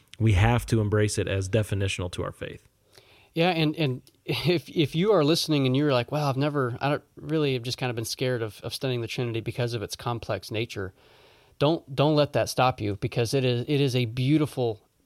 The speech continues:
Speaker 2: beautiful thing how God has revealed himself. And a good resource,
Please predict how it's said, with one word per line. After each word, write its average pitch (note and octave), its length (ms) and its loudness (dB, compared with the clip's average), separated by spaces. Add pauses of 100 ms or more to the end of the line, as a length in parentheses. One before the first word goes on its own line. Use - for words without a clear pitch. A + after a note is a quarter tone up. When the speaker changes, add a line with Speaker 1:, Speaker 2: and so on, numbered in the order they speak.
(140)
Speaker 2:
beautiful D3+ 420 0
thing A#2 400 -2 (360)
how B2+ 160 2
God B2 200 2
has A#2+ 180 -2
revealed A#2 360 -2
himself. A#2 420 -2
And B2 300 -2
a C3 80 -2
good F#3 220 6
resource, E3+ 680 0